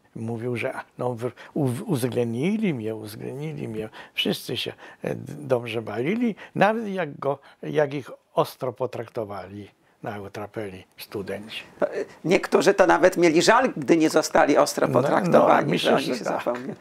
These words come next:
Speaker 1: Że
Speaker 2: E,
Speaker 1: nie zauważyli.
Speaker 2: e, e, panie profesorze, jak jeszcze wspominamy kult, to,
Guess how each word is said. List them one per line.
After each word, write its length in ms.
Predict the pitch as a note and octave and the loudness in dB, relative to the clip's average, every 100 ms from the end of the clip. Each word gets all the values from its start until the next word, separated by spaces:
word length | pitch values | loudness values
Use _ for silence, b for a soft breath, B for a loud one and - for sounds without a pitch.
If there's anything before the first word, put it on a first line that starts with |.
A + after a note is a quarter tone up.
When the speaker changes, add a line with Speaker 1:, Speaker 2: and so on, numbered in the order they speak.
| B B B | B B B
Speaker 1:
Że 60 | F3 | 4
Speaker 2:
E, 100 | D3 | 4
Speaker 1:
nie 120 | D3 | 2
zauważyli. 880 | D3+ D#3 C#3 C3+ B2+ A#2 F#2 G#2+ A2+ | 4 2 2 -2 -2 -6 -10 -12 -6
Speaker 2:
e, 180 | D3 - | -6 2
e, 120 | D#3 | 2
panie 280 | - F#3 G4 | 4 4 6
profesorze, 380 | F#4 F4+ B3 A#3+ | 6 6 4 4
jak 120 | - | 2
jeszcze 240 | B3+ - B3 | 4 4 4
wspominamy 680 | - A3+ G#3+ G#3 A#3 G#3+ | 4 4 4 4 4 4
kult, 280 | G3+ G#3 G#3+ | 6 6 6
to, 180 | G#3+ | 4